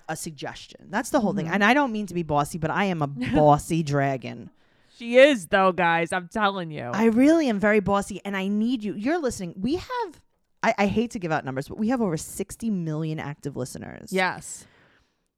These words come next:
Speaker 1: We need every single one of you to download the Stereo app. The link is
Speaker 2: Mm-hmm.
Speaker 1: gonna be right down there in the show notes.
Speaker 2: Mm-hmm.
Speaker 1: You're gonna follow me at Trixie Tuzini. You're gonna follow Noelle at Noe Girl.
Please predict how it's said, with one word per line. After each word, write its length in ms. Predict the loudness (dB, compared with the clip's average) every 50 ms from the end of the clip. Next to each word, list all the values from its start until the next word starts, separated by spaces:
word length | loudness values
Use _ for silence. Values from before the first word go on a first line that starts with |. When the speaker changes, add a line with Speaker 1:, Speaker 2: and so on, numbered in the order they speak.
| _ _ _ _ _ _ -6
Speaker 1:
We 160 | -2 -2 0
need 180 | 0 0 -2 0
every 260 | 0 0 4 4 4 2
single 320 | 2 0 2 2 4 4
one 140 | 4 2 0
of 100 | 0 0
you 140 | -2 -2 -2
to 100 | -2 -6
download 480 | -6 -4 -2 0 2 4 4 2 2
the 60 | 0
Stereo 600 | -4 -6 -8 -8 -6 -6 -4 -4 -4 -6 -6 -8
app. 200 | -10 -12 -14 -16 -18 _
The 100 | -4 -4
link 240 | -2 -2 -2 -2 -2
is 120 | -4 -4 -4
Speaker 2:
Mm-hmm. 40 | -4
Speaker 1:
gonna 100 | -4 -4
be 160 | -4 -6 -8 -8
right 400 | -10 -6 -4 -2 -2 -2 -4 -4
down 240 | -2 -2 -2 0 -2
there 160 | -2 -2 -2
in 80 | -2
the 80 | -4 -6
show 220 | -6 -6 -6 -6 -6
notes. 440 | -8 -10 -12 -12 -12 -12 -12 -10 -10
Speaker 2:
Mm-hmm. 180 | -12 -12 -12 -14 -16 _ _ _ _ _ _ _ _ _ _ _ _
Speaker 1:
You're 120 | -6 -4 -2
gonna 160 | -2 -4 -4
follow 380 | -4 -2 0 2 2 2 2
me 160 | 0 -2 -4 -6
at 80 | -6
Trixie 380 | -6 -8 -8 -8 -8 -10 -10 -8
Tuzini. 420 | -8 -8 -8 -6 -6 -8 -6 -8
You're 80 | -8 -8
gonna 140 | -8 -10 -8
follow 240 | -6 -6 -6 -4 -4
Noelle 280 | -4 -4 -2 -2 -2
at 100 | -2 -4
Noe 320 | -2 0 2 2 2 2 -2
Girl. 320 | -4 -4 -4 -4 -4 -6